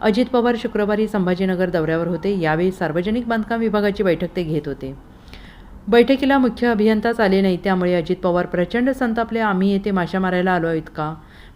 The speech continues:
बैठकीला यायला सी-, अ, सीई यांना काय अडचण आहे? अधिकाऱ्यांना मस्ती आलेली आहे का?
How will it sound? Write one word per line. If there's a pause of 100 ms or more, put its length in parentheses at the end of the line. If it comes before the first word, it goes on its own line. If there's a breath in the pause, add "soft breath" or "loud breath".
बैठकीला
यायला
सी-,
अ,
सीई
यांना
काय
अडचण
आहे?
अधिकाऱ्यांना
मस्ती
आलेली
आहे
का?